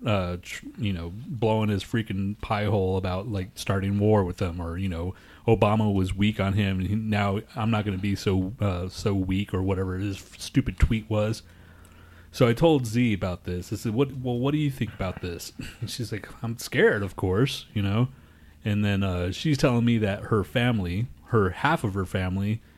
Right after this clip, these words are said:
'cause when she was there in October, she was, like, talking about, like, you know, the election, of course, 'cause it was a topic back then, and everybody's saying that they wanted Trump,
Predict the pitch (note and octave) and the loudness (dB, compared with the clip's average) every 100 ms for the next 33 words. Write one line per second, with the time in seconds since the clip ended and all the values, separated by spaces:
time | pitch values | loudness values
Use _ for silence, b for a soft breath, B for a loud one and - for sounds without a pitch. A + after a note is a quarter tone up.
0 | b b F#2+ G#2+ A2+ - A2 G2 A2 G#2 | b b -2 2 2 2 0 2 2 2
1 | G2+ F#2+ - B2 F#2+ F#2 G#2 - G#2+ G2+ | 2 0 4 4 4 0 -2 -4 -4 -2
2 | F#2 - G2+ G2+ G2 F#2+ F#2+ G2 F2+ - | -4 -4 -6 -4 -2 -2 -2 -6 -8 -8
3 | G#2 F2+ E2+ F2+ F#2+ G2 F#2+ F2+ - G2 | -6 -6 -6 -8 -4 -4 -2 -6 -6 -8
4 | F#2 G2+ G2 - G2 F2+ F2+ A2 G#2+ G#2 | -4 -2 -2 -4 -6 -6 -8 -8 -6 -4
5 | G2 G2 - F#2+ A2+ - F#2+ F#2+ - G#2+ | -4 -6 -4 -2 -2 -2 -4 -4 -4 0
6 | C3+ - B B B B C3+ B2+ B2+ B2 | 0 -2 B B B B 2 4 4 4
7 | B2+ - A2+ A2+ G#2+ A2+ A2 F2+ F#2+ A#2 | 2 2 2 2 2 2 2 0 -2 -4
8 | - F#3+ A#2+ F#2 | 0 0 0 -8